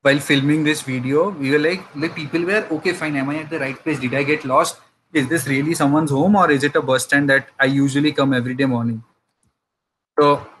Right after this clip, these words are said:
that phase two, what we did was we tried to build connect, and I'll just show one. Uh, I'll just show one funny one.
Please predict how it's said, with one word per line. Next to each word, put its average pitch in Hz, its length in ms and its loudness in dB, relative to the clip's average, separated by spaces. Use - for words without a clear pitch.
that 139 320 2
phase 185 320 2
two, 208 140 4
what 190 140 4
we 196 140 0
did 160 80 0
was 175 260 2
we 170 140 0
tried 151 240 0
to 175 80 -4
build 147 260 -2
connect, 156 380 -2
and 143 200 0
I'll 139 120 2
just 190 180 -2
show 185 140 -2
one. 156 400 0
Uh, 131 480 0
I'll 147 180 -2
just - 100 -6
show 165 80 -4
one 180 140 -4
funny 135 320 -2
one. 120 240 -8